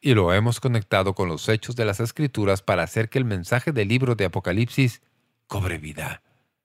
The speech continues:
Está en el libro Agentes del Apocalipsis, que es la base de la serie que por radio empieza hoy. Así que lo que voy a hacer es tomar el primero de los dos días de cada lección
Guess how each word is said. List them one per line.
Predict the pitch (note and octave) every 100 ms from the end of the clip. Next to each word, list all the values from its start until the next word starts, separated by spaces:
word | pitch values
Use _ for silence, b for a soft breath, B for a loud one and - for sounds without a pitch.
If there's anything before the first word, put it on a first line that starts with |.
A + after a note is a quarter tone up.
| _ _ _ _ _ _ _ _ _
Está | E2+ - - A#2+ C#3 - _ -
en | F2+
el | D#2 E2
libro | F#2+ D#2+ D2+ D#2 _ _
Agentes | D#2 D2+ - B2 G2 - C#2+
del | D2
Apocalipsis, | C#2 E2 - C2+ C#2+ - D2 - - _ _ _ _ -
que | A2+
es | C3+
la | D#3
base | A2+ A2+ C3+
de | A#2+
la | E2+
serie | D#2 F2+ E2 F2 F2 - _ _ _ _ _
que | -
por | G#2 E2 D2+
radio | D#2 B2+ G#2 D2 - _
empieza | - D#2 - A2 F#2+ D2
hoy. | - - - _
Así | B2+ D3+
que | C#3
lo | B2 G#2
que | F2
voy | F#2 E3+
a |
hacer | D#3+ - F#2 -
es | G#2+
tomar | - D#2 F2 F#2 -
el | G#2+ F2+
primero | E2 E2 F#2 G2+ G2+
de | G2+
los | F#2 D2+ F2
dos | E3 D#3
días | A#2 F#2+
de | D2+
cada | A#2 D3+ B2
lección | E2+ - F#2+ F#2